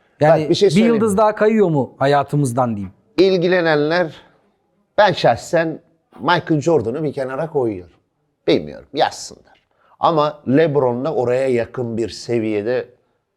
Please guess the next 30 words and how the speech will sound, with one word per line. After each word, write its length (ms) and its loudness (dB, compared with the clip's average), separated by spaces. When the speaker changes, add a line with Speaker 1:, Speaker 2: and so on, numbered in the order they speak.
Speaker 2:
basketbol 560 -4
oynadı, 380 -8
izlettirdi. 720 -10
Bana 240 -4
göre 260 -2
inanılmaz 880 -6
yani. 200 -20
Yaşı 300 -4
da 40 0
otuz 240 -4
sekiz 360 -10
filan. 320 -4
Buraya 600 4
Denver'la 800 0
konferans 580 0
finali 300 -2
oynayacak 640 0
durumda 560 0
hiç 240 -2
konuşulmuyordu 800 -4
Lakers. 440 -16
Ama 260 2
buraya 280 4
kadar 340 -6
da 60 0
geldi. 360 -2
Yapmış 420 -8
olduğu 280 -6
takviyelerle 720 -6
filan 320 -12